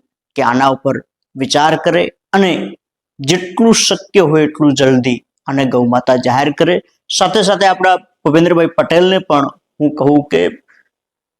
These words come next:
રાજ્ય માતા તરીકે પણ જેટલું બને એટલું જલ્દી એને ગુજરાત રાજ્યની રા-, માતા, ગૌ માતા એવો એમને દરજ્જો આપવામાં આવે એવી વિશેષ આ મીડિયમના માધ્યમથી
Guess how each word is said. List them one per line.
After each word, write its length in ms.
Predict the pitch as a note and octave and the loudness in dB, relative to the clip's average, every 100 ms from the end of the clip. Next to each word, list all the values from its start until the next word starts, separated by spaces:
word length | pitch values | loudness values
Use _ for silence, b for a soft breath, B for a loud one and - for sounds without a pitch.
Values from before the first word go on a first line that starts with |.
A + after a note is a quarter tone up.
| _ C3 | _ -4
રાજ્ય 360 | D3 D3 D#3+ | 0 2 2
માતા 300 | B3 A3 G#3+ | 2 2 0
તરીકે 420 | G3+ F3 E3 - | -2 -2 -2 -2
પણ 260 | E3 E3+ D3 - - _ _ _ _ D3 | -2 0 -2 -4 -12 _ _ _ _ -6
જેટલું 380 | D3+ D3 D#3+ | -6 0 2
બને 180 | C#3+ C#3 | 2 2
એટલું 240 | C#3 D3 B2+ | 2 0 2
જલ્દી 380 | C3 C3 C3+ | 2 0 0
એને 220 | C3 B2+ B2 - _ _ | 0 -2 -4 -12 _ _
ગુજરાત 400 | - C3 D3 D3+ | -8 -2 -2 0
રાજ્યની 460 | C#3+ C3 B2+ B2+ B2 B2+ | 0 0 2 0 2 0
રા-, 240 | B2 - _ _ _ _ C#3 | -2 -4 _ _ _ _ -6
માતા, 400 | B2+ B2+ C3 B2+ | -4 -2 -2 -2
ગૌ 320 | C3+ C#3+ F3 | 0 0 2
માતા 380 | D#3 B2 C3 C3 - _ - | 0 -2 -2 -4 -8 _ -6
એવો 220 | B2 A#2+ | -2 0
એમને 180 | A#2+ A#2 | 0 -2
દરજ્જો 380 | B2 B2+ D3 | -2 0 0
આપવામાં 360 | C#3+ - D3+ D3+ | 0 0 0 2
આવે 140 | E3 - b b _ _ | 2 -2 b b _ _
એવી 160 | D3 C#3+ | 0 0
વિશેષ 380 | C#3 - G3 F#3+ G3 - _ _ | 2 0 0 0 -6 -10 _ _
આ 80 | C#3+ | -2
મીડિયમના 480 | C3+ C3+ D3 D3 C#3+ | 0 2 4 4 2
માધ્યમથી 720 | B2+ B2+ - D3+ D3+ C3 | 0 -2 0 0 2 -2